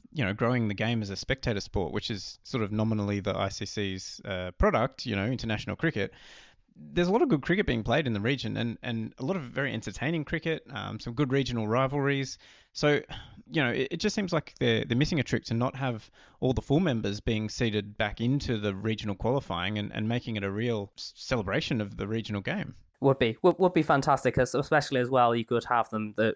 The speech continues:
Speaker 2: South Africa or, or, or whoever really drop into, into a Division One or a global qualifier, however, however you might want to set it up, and, you know,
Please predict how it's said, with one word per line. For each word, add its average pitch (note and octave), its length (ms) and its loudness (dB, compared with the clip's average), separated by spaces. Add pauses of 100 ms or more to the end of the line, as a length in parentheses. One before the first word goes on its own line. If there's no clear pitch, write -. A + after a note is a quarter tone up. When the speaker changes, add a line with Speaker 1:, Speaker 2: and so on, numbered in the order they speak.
(140)
Speaker 2:
South - 260 4
Africa A2+ 380 4
or, A2 380 6
or, B2 220 4
or A#2 180 6
whoever A2+ 280 6
really G#2+ 240 0
drop G#2+ 260 2
into, G#2+ 360 -2 (400)
into A#2+ 220 -2
a A2 40 -2
Division A2 380 0
One G#2+ 180 2
or G2+ 120 -2
a G#2 40 -2
global G#2+ 320 0
qualifier, G2+ 520 2
however, G#2 260 4 (200)
however A2 220 0
you G#2+ 60 -10
might G#2+ 160 0
want G2+ 160 -4
to - 80 -16
set - 220 -2
it - 60 -2
up, G2+ 240 0
and, G2+ 160 -10 (280)
you A#2+ 100 -2
know, G#2 160 4